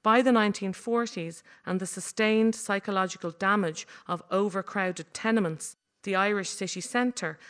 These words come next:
as a place to live had become obsolete? With this question,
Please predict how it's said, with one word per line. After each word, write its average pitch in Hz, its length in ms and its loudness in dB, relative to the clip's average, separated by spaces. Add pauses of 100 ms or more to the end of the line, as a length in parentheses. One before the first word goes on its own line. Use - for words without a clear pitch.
(120)
as 180 160 -4
a 190 60 -8
place 196 400 -4
to 175 120 -8
live 196 460 0 (220)
had 208 200 -6
become 170 540 -2 (120)
obsolete? 160 840 -6 (1500)
With 262 140 0
this 294 160 -2
question, 165 680 -2